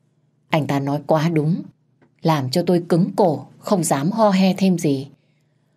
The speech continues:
Nhận tiền của anh ta đúng là hơi ngại. Nhưng mà người ta có lòng, mà mình không nhận, thì có mà ngu. Dù gì chuyện cũng lỡ rồi. Mình mà làm giá quá là mình thiệt.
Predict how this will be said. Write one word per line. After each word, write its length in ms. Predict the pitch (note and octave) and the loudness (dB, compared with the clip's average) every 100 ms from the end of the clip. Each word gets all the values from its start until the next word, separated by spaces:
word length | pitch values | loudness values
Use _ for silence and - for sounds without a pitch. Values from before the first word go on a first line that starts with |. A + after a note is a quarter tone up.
| _ E3 | _ -2
Nhận 240 | F3 E3+ | -2 0
tiền 260 | D#3+ D3 C3+ | 0 0 -2
của 80 | C3 | 0
anh 160 | D#3 D#3 | 0 0
ta 280 | D#3 D3 | 0 0
đúng 220 | C#3 D3 A3+ | 0 0 0
là 120 | E3+ | -2
hơi 280 | D#3 F3+ E3+ | -2 -2 0
ngại. 360 | D3+ C3+ B2+ - _ _ _ _ _ _ _ | -2 -4 -10 -14 _ _ _ _ _ _ _
Nhưng 260 | F3 E3+ D#3+ | 0 2 2
mà 100 | C#3+ | 0
người 220 | C3+ C3+ | 0 -2
ta 240 | C#3+ D#3+ D#3+ | 0 -2 0
có 80 | F#3+ | 0
lòng, 300 | E3+ C#3 B2 - _ _ _ _ _ - | 0 -2 -6 -10 _ _ _ _ _ -2
mà 120 | E3 | 0
mình 220 | D3+ D3+ | 2 0
không 200 | A#3+ A3 | -2 0
nhận, 200 | F3+ D3 - - _ _ _ | 0 0 -4 -18 _ _ _
thì 100 | - | -2
có 140 | - A#3 | 0 2
mà 140 | G3 | 0
ngu. 400 | C#3 D#3+ G#3+ A3+ - _ _ _ - | 0 2 2 0 -8 _ _ _ -6
Dù 200 | - D3+ | 0 0
gì 240 | C3+ D3+ C#3+ | 2 2 2
chuyện 260 | F3 D#3+ - | 2 0 -2
cũng 140 | - | -2
lỡ 200 | A#3 - B3+ | 0 0 0
rồi. 240 | D#3+ C3 - _ _ _ _ _ | -2 -2 -10 _ _ _ _ _
Mình 240 | E3+ E3+ D#3+ | 0 2 4
mà 100 | D#3+ | 4
làm 240 | D#3 D3 | 2 2
giá 280 | D#3+ D#3+ C4+ | 0 0 0
quá 300 | G3 F#3 C4+ - _ | 0 -2 -4 -10 _
là 160 | D#3 D3 | -2 -2
mình 220 | C#3 C3+ | -2 -4
thiệt. 220 | C3 D3+ | -2 -2